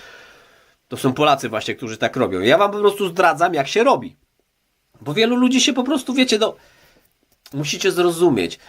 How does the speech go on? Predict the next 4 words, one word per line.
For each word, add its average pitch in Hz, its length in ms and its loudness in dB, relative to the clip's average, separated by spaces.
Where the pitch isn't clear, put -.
że 143 460 2
osiem 208 300 -2
lat 190 220 2
temu 143 520 0